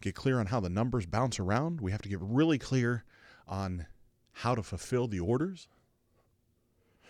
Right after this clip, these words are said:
We have to make sure that there's teams in place and levels of complexity to support that,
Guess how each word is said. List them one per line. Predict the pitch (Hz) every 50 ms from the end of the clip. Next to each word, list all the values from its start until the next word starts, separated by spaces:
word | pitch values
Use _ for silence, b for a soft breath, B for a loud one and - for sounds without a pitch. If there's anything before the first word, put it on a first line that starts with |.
| b b b
We | 131
have | 127
to | -
make | 123 120 113
sure | - - 151 139
that | 131 113
there's | 117 113 104 98 - B B B B B B B -
teams | - - 147 151 151 151 147 127 104
in | 113 107 101
place | - - 131 127 139 135 - -
and | 90 87 87 87
levels | 110 123 131 131 107 98
of | 95 -
complexity | - - 90 82 - - 117 131 - - 131 117 101
to | 92
support | - - 85 - - - 127 135 - -
that, | 139 160 185